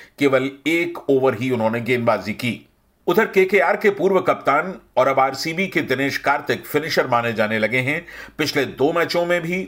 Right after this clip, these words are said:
उन्होंने इस काम को बखूबी अंजाम दिया है। आक्रामक छब्बीस और तीस रन की पारी खेलकर उन्होंने टीम की जीत सुनिश्चित की। युवा बल्लेबाज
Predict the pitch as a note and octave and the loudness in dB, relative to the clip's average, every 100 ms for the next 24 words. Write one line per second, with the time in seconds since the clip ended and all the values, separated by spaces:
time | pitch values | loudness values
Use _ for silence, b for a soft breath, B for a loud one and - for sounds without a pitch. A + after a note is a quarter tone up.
0 | - C#3+ C#3+ C3 - C#3 C#3+ C#3 C3+ A2+ | -2 0 0 -2 0 0 0 0 0 2
1 | A2 D#3+ D#3 B2+ A2 G#2+ B2+ G#2 G#2 A#2+ | 0 -2 0 0 0 -2 -2 -2 0 0
2 | A2 A#2 - B B B - A#2+ - C3 | 2 0 -2 B B B -2 0 2 -2
3 | C3 C#3 - - A2 F#2+ D3 C#3+ A#2 - | 0 -4 -6 -4 -4 -2 -2 0 -2 -2
4 | D3 C3 B2+ A#2 A#2+ A2 A2 G#2+ C3+ D#3+ | -6 -4 -4 -4 -2 -2 -2 -2 -2 -2
5 | D#3 C3+ - B B C3+ C#3 C3 A#2+ - | 0 -2 -2 B B 0 2 2 -2 -4
6 | C#3+ B2 A#2 G2 - C#3+ F#2+ C3+ A2+ G#2+ | -4 -4 -6 -6 -2 -4 -2 -4 -4 -4
7 | A2+ - B2 G2 - _ _ - A#2 B2 | -6 -4 -6 -8 -12 _ _ -6 0 2
8 | G#2 A2 G#2 A#2+ B2+ A2 | 2 0 2 2 2 -2